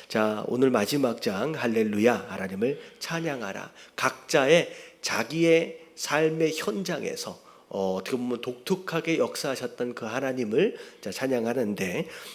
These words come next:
자, 마지막 백오십 편 요 내용은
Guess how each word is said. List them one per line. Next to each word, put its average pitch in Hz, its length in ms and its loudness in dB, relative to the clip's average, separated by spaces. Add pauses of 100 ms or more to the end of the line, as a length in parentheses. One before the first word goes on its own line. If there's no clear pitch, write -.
자, 110 240 6
마지막 180 640 8
백오십 135 720 2
편 170 400 6
요 147 180 6
내용은 117 480 4